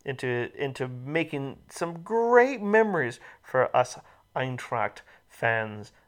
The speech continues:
It is, um, it's an opportunity to also rotate some of the side, because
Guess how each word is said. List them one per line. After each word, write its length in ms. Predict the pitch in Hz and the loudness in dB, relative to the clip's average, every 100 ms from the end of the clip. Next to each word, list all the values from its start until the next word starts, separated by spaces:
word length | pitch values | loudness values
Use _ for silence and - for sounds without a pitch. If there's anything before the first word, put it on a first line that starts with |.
| _ _ _ _ _ _ _ | _ _ _ _ _ _ _
It 220 | 160 170 | -4 0
is, 240 | 160 151 147 | 2 2 2
um, 380 | 143 143 139 - _ _ - _ _ | 2 2 -2 -10 _ _ -20 _ _
it's 180 | 143 135 | -6 -4
an 100 | 139 | -2
opportunity 960 | 143 147 - 131 120 120 120 117 110 - | -2 -4 -8 -6 -6 -6 -8 -10 -14 -6
to 80 | 113 | -2
also 280 | 151 151 | -2 -2
rotate 560 | 135 120 127 123 123 - | -2 0 0 0 -6 -4
some 140 | - | -8
of 60 | 113 | -8
the 120 | 110 | -10
side, 240 | - 67 - | -12 -12 -14
because 460 | - 123 139 127 127 | -18 0 2 2 0